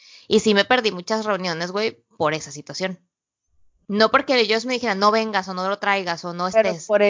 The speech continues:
Speaker 1: sino que
Speaker 2: evitar
Speaker 1: yo,
Speaker 2: un
Speaker 1: eh... exacto, por evitar un mal momento, un mal, un mal, un-, una situación incómoda, pues.
Speaker 2: A mí me pasó también con un, un novio que tuve por varios años.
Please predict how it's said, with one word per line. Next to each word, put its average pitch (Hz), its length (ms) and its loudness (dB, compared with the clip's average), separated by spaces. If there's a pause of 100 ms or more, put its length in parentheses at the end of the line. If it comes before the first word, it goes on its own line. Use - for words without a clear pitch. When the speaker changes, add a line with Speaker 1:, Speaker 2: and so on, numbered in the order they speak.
Speaker 1:
sino 190 240 -4
que 202 120 0
Speaker 2:
evitar 196 260 8
Speaker 1:
yo, 214 280 2
Speaker 2:
un 202 40 -10
Speaker 1:
eh... 208 140 -8 (1120)
exacto, 185 480 -10
por 196 160 -4
evitar 196 320 -2
un 202 80 -8
mal 196 140 -8
momento, 180 480 -10
un 175 60 -10
mal, 180 300 -6
un 185 140 -8
mal, 180 300 -2
un-, 175 300 -12
una 185 140 -8
situación 185 400 -8
incómoda, 170 640 -4
pues. - 280 -20 (1400)
Speaker 2:
A 220 100 -6
mí 226 200 -2
me 254 240 0 (140)
pasó 226 320 2
también 247 520 -2
con 247 320 -2
un, 247 640 -6
un 240 520 -4
novio 254 320 -2
que 247 100 -4
tuve 226 440 0
por 208 280 0
varios 202 360 2
años. 233 380 -2